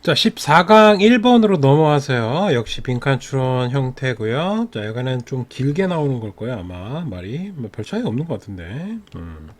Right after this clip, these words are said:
빈칸 추론 문제가 너무 많다 보니까 두 개로 나눴습니다. 보통 이제 단어 빈칸이 있고요. 그 다음에, 자, 구, 문장, 이런 빈칸이 있어요. 음. 보통 이렇게 나눕니다. 보통은 뭐 추론 근거는 똑같고요.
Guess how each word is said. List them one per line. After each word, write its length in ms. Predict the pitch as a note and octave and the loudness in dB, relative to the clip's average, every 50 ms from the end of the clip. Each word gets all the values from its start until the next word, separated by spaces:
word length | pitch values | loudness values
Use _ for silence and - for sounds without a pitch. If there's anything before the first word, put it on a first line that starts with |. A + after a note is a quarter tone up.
| _ _ _ _ _ - - - - _ - | _ _ _ _ _ -20 -20 -20 -20 _ -14
빈칸 280 | - - A#2 - D3 C#3 | -12 -8 -2 -2 -2 -2
추론 220 | - - D3 C3+ | 0 0 0 2
문제가 280 | B2+ B2 A2+ B2 C3 C#3 | 2 0 -2 -2 -2 0
너무 160 | C3 A#2 G2+ | -2 -2 -4
많다 320 | G2+ A2 A2+ A#2 - C3+ | -4 -6 -6 -6 -6 -8
보니까 460 | A#2 A#2 A2+ G#2+ G2 - - B2 A2+ - | -8 -6 -8 -10 -10 -12 -12 -12 -12 -12
두 140 | - - G#2+ | -14 -14 -10
개로 220 | G#2+ A#2+ A#2+ B2 G#2+ | -8 -8 -6 -6 -8
나눴습니다. 640 | F#2+ F2+ F#2 A2 A#2 - - G#2 F#2+ F2+ F#2 F2+ | -10 -10 -10 -12 -12 -14 -14 -14 -14 -14 -14 -14
보통 320 | - - A2+ - B2+ B2+ | -14 -14 -12 -8 -8 -8
이제 180 | A2+ G#2+ A2 A2 - _ - - - - - - - - | -8 -8 -10 -12 -12 _ -18 -16 -16 -16 -18 -20 -18 -8
단어 400 | - B2+ B2+ C#3+ E3 F#3+ G3 F#3+ | -2 0 0 2 2 2 2 2
빈칸이 460 | F3+ F3 E3 - - D#3+ E3 F3 E3+ | 0 -2 -2 -2 -2 -2 0 0 -2
있고요. 400 | C#3 - - B2 C3+ F3 E3+ A#2 - | -4 -4 -4 -6 -6 -6 -8 -12 -14
그 100 | - A#2+ | -14 -14
다음에, 600 | G#2+ G2+ G2+ G2 G2 C3 D3+ F3+ G3+ G#3 G#3 G#3 G3 - _ - - | -12 -10 -10 -10 -8 -8 -6 -6 -8 -10 -12 -16 _ -20 _ -20 -20
자, 360 | - - F#2+ F2+ F2 F2 E2 - _ _ | -20 -20 -18 -18 -18 -18 -20 -20 _ _
구, 460 | - - - A#2 C3 C3 A#2 F2+ D2 - _ _ _ _ _ _ _ - - - | -18 -12 -8 -4 -4 -4 -4 -6 -10 -16 _ _ _ _ _ _ _ -20 -20 -20
문장, 680 | G2+ F#2 G#2+ A#2 B2 C3 B2 A#2 C3 B2 G#2+ F2 D#2+ - _ _ | -16 -12 -6 -4 -2 -2 0 0 0 -2 -2 -4 -10 -16 _ _
이런 340 | A2 A2 A#2+ C#3 D3 D3 C#3 | -10 -6 -4 -4 -2 -4 -4
빈칸이 440 | A#2+ A2+ A2 - - A#2+ B2 C#3 C#3 | -6 -6 -8 -8 -8 -6 -6 -6 -6
있어요. 520 | F#2 - - - E2 D#2+ E2 G#2 A2+ G#2+ G2+ G#2+ G#2+ G2+ | -8 -10 -16 -18 -18 -16 -16 -14 -16 -16 -16 -18 -18 -16
음. 200 | E2+ F2 E2 E2+ E2 - - - - - - - - - - - - - - - - _ - _ _ _ | -16 -16 -16 -18 -20 -20 -20 -20 -20 -20 -20 -20 -20 -20 -20 -20 -20 -20 -20 -20 -20 _ -20 _ _ _
보통 280 | - - - B2+ B2+ A#2+ | -20 -14 -8 -6 -4 -4
이렇게 280 | A2 A#2 A2 - - | -4 -6 -6 -6 -6
나눕니다. 840 | A#2+ G2+ F#2+ G2 G#2+ A2+ A#2+ A#2+ A2+ - F#2 G2+ A#2 D3+ G3 G#3+ A#3+ | -6 -6 -6 -6 -6 -6 -6 -6 -6 -8 -8 -8 -6 -6 -6 -8 -10
보통은 640 | A#3 - - - F2+ E2+ F2 A2 D3 F#3 G#3 A3+ - - | -14 -16 -18 -18 -18 -16 -12 -10 -10 -10 -10 -12 -14 -16
뭐 160 | G2 F2 E2 - | -16 -16 -16 -14
추론 300 | - - F#3+ G3+ G#3+ G3+ | -10 -4 -2 0 0 0
근거는 320 | F#3 E3+ D3+ D#3 E3+ G3 - | -2 -4 -4 -4 -4 -4 -4
똑같고요. 500 | A#3 A3+ A#3+ A#3 - - A#2 B2 D3+ | -6 -6 -6 -8 -6 -8 -8 -8 -8